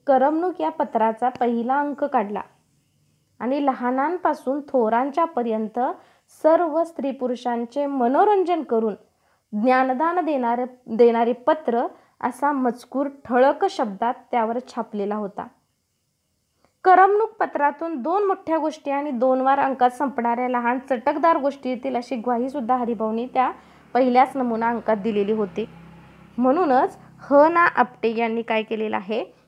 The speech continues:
की कथा या परंपरेला किंवा कथा या साहित्य प्रकाराला सुरुवात केलेली आहे.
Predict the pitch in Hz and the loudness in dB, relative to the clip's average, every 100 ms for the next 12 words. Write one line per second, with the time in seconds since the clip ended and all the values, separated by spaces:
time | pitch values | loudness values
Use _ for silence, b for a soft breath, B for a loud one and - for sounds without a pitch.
0 | - 247 254 403 - _ _ - 247 247 | -12 -8 -6 -8 -10 _ _ 0 0 0
1 | 240 262 403 _ _ _ 226 233 247 381 | -2 -2 -4 _ _ _ 0 2 2 -2
2 | _ - 233 220 214 240 208 220 220 226 | _ 2 4 4 0 0 2 0 0 -2
3 | 226 233 226 254 294 339 320 254 247 220 | 0 -2 0 2 2 2 0 -2 -2 -6
4 | 220 233 226 208 208 226 349 b b - | -2 -2 0 -2 0 -2 -4 b b -6
5 | 254 208 202 208 208 196 196 202 208 | -4 -2 -4 -2 -4 -2 -2 -4 -4